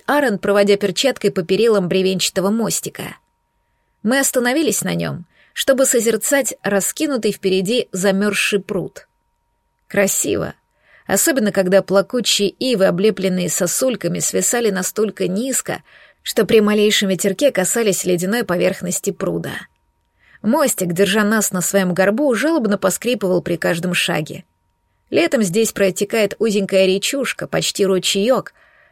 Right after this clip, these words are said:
а сейчас мы видим только корки льда. Но и это прекрасно. Рядом с Аарон я вижу мир иначе, ярче, насыщеннее. «Я тоже», —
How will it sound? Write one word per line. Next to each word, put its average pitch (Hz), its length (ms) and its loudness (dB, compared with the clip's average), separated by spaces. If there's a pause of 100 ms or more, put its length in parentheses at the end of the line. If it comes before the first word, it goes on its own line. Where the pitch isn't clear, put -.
(140)
а - 100 -2
сейчас 302 340 0
мы 233 100 -2
видим 220 260 0
только 214 300 -2
корки 180 360 0
льда. 165 320 -2 (760)
Но 214 480 0 (540)
и 190 140 2
это 254 260 2
прекрасно. - 760 -4 (540)
Рядом 240 360 4
с - 220 0
Аарон 240 400 0
я 190 160 2
вижу 220 220 0
мир 214 180 0
иначе, 220 520 -4 (320)
ярче, 214 520 -2
насыщеннее. 165 880 -4 (760)
«Я 226 220 2
тоже», — 165 300 -6